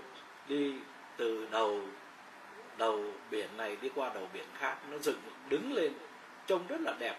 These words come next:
thiên nhiên, và người Việt Nam đã tạo được một cái, cái, cái, cái cầu cao tốc đẹp như là cái cầu ở San Francisco. Bây giờ nó còn tơ-, tươi mới, nó còn đẹp hơn nữa. Hình ảnh đó tôi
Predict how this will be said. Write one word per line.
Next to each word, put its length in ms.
thiên 220
nhiên, 200
và 220
người 240
Việt 180
Nam 200
đã 140
tạo 280
được 200
một 60
cái, 140
cái, 200
cái, 120
cái 120
cầu 280
cao 180
tốc 120
đẹp 220
như 140
là 260
cái 140
cầu 260
ở 60
San 220
Francisco. 580
Bây 140
giờ 220
nó 100
còn 100
tơ-, 260
tươi 200
mới, 220
nó 120
còn 120
đẹp 160
hơn 200
nữa. 160
Hình 200
ảnh 240
đó 320
tôi 100